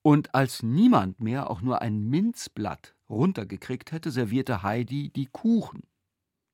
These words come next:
Beiläufig fragte ich Nori, der davon lebt, dass er irre teure Röhrenverstärker für Leute baut, die gerne zu viel Geld in ihre HiFi-Anlagen investieren, was genau ihn nach New York verschlagen habe.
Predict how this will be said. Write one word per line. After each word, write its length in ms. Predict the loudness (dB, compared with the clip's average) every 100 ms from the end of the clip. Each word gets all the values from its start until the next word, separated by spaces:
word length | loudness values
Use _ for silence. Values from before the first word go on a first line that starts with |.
| _ _ _ _ -20 -20 -20 _
Beiläufig 680 | 2 4 2 -2 -4 -8
fragte 320 | -2 -2 -2 -6
ich 160 | -4
Nori, 480 | -4 -4 -4 -4 -4 -8 -20 -20 _ _ -4
der 120 | -2
davon 300 | 0 0 2
lebt, 220 | 2 2
dass 140 | -2 -2
er 140 | 2
irre 260 | 4 4 2
teure 440 | 0 2 0 0
Röhrenverstärker 960 | 2 4 4 0 -4 -10 -6 -4 -4 -4
für 100 | -6
Leute 360 | -2 0 0 -2
baut, 400 | 2 2 2 -4 -20 -20 -8 -4
die 80 |
gerne 300 | 0 2 2
zu 180 | 0 -4
viel 180 | -2 -2
Geld 300 | 2 0 0
in 100 | -2
ihre 280 | 0 0 2
HiFi-Anlagen 960 | 2 2 -2 -6 -4 -4 -2 -2 -2
investieren, 720 | -4 -4 -6 -6 -2 0 -2 -4 -14 -20 _ _
was 240 | 0 0
genau 520 | 0 2 4 4 4 0
ihn 240 | -4 -2
nach 200 | -4 -4
New 100 | -2
York 280 | -2 -4 -6
verschlagen 540 | -8 -2 -2 -4 -8
habe. 300 | -8 -10 -12